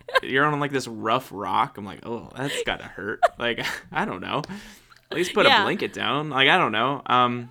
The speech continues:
Speaker 2: Oh, yeah, she, Cersei can change matter. Why didn't she make
Speaker 1: Yeah.
Speaker 2: things more comfortable?
Speaker 1: I don't know. I'm not sure. But it's kinda like the same thing with, with her. She's supposed to be, like, the lover of humans. Like, she
Speaker 2: Mm-hmm.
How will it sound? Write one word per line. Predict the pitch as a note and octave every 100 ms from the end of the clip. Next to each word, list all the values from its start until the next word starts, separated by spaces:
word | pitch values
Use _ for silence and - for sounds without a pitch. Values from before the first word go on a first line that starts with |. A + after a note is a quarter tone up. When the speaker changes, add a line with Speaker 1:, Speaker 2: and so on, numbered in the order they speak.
| -
Speaker 2:
Oh, | C#4 D4+
yeah, | F4 C5+
she, | - E4+
Cersei | B3+ - F#4+ A4+ A#4+
can | A4 F#4+
change | - G4 F4
matter. | C4 C4 G4+ G3 F3+
Why | F#3 C#4
didn't | G#4
she | -
make | D#4+
Speaker 1:
Yeah. | F3+ F#3+
Speaker 2:
things | B2
more | D#4+
comfortable? | - C4+ - G#3+ D#3 B2+
Speaker 1:
I | A#2
don't | F#2
know. | E2 E2 _ _
I'm | - A#2
not | D#3
sure. | - - - G3 - - -
But | F#3 -
it's | F3+
kinda | - G3+
like | F#3+ F#3
the | E3
same | - E3 D#3
thing | - D3 F#3+ G#2
with, | G2+ G#2+ A2+ _ _ _ _ -
with | C3 B2+
her. | - C3 C3 C3+ C3 - - -
She's | - D#3
supposed | - D#3+
to | C3+
be, | C3+ B2+
like, | A#2+ G2 - _ _
the | B2
lover | A#2 A2 G#2 A#2 G#2
of | E2
humans. | - F#2 - - - - - _ _ _ -
Like, | -
she | - - A3
Speaker 2:
Mm-hmm. | D3